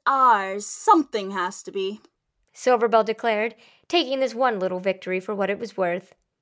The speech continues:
Speaker 1: "Okay, so pick a number, any number,"
Speaker 2: she then requested as she marched down the rows of cabinets like a general inspecting her troops.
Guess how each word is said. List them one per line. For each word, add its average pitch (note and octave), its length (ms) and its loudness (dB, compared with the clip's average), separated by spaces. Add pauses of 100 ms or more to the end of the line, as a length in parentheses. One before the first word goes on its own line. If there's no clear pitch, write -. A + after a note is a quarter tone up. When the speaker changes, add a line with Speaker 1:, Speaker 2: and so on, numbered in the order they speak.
(220)
Speaker 1:
"Okay, G4 280 2 (360)
so C4+ 600 -2 (120)
pick G#4 160 0
a - 20 -2
number, G3 440 -4 (160)
any B3 180 -6
number," F#3 380 -12 (400)
Speaker 2:
she F4 180 0
then C4+ 160 4
requested A#3+ 640 -2 (160)
as F4+ 100 0
she E4+ 140 -4
marched F#3 320 -4
down G#3 140 -6
the G#3 100 -4
rows A3 240 0
of G3+ 100 -6
cabinets G#3 520 -4
like A#3 100 -6
a C#4 60 -2
general F#3+ 420 0
inspecting G#3 640 -6
her G#3+ 120 -6
troops. - 520 -6